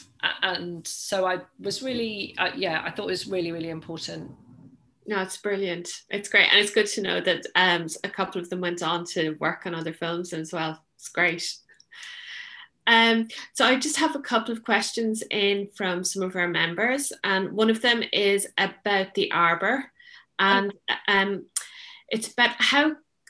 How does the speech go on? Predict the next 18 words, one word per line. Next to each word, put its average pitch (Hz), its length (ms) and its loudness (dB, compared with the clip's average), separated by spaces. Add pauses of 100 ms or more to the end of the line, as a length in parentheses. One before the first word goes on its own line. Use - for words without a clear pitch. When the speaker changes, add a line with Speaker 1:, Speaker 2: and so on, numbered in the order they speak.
Speaker 2:
how 262 200 2
did 302 200 0
you 302 80 2
go 240 160 2
about 226 320 2
pitching, 220 480 2
raising 202 360 4
funds 190 540 0
for - 180 -6
something 190 600 0
as 196 200 0
unusual 180 580 0
and 185 240 -2
non-genre 175 800 0
as 175 120 -6
the 170 140 0
Arbor? 151 420 0 (1040)
Speaker 1:
So 214 580 0